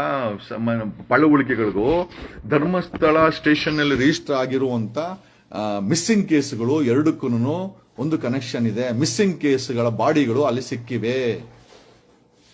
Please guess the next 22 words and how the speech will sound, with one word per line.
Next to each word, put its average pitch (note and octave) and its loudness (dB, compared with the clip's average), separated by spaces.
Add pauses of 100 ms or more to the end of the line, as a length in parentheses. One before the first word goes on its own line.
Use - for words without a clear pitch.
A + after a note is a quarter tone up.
(220)
ಇದನ್ನ G3+ 6
ಯಾಕೆ, C#3+ -2 (420)
ಆ, A#2+ -2
ಎಸ್ A#2+ -2
ಐ B2+ 4
ಟಿ C#3+ -2
ಸೀಸ್ B2+ -4
ಮಾಡ್ತಾ F#2+ -6
ಇಲ್ಲ? E2 -6 (1400)
ಇದನ್ನ G3 4
ಯಾಕೆ B2+ -4 (140)
ಧರ್ಮಸ್ಥಳ D#3 0
ಪೊಲೀಸರಿಗೆ A2 -4
ನೋಟಿಸ್ E3 -2
ಕೊಡ್ತಾ F2+ -8
ಇಲ್ಲ? G#2+ -2
ಕಳೆದ E3+ 0
ಇಪ್ಪತ್ತು E3+ 0
ವರ್ಷದಲ್ಲಿ B2 -2
ಧರ್ಮಸ್ಥಳ C3 -2
ಬೆಳ್ತಂಗಡಿ A#2+ -2
ಪೊಲೀಸಲ್ಲಿ A2 -4